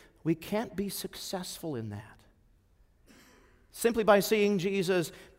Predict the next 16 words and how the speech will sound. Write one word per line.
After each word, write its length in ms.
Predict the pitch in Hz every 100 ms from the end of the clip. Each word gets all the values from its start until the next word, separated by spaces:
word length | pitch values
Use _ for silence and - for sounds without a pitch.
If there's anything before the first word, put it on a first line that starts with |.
| -
as 180 | 175 165
a, 180 | 175 165
as 160 | 160
an 140 | 165 165
illustration 880 | 202 185 - - 175 170 - 147 120
or 80 | 127
an 80 | 127 127
inspiring 720 | 143 147 - 185 196 185 160
lesson 520 | 139 156 160 - 123
about 260 | 117 135 135
how 140 | 151
we 100 | 147
need 140 | 147 139
to 60 |
work 260 | 131 143 -
harder 560 | - 147 135 107 -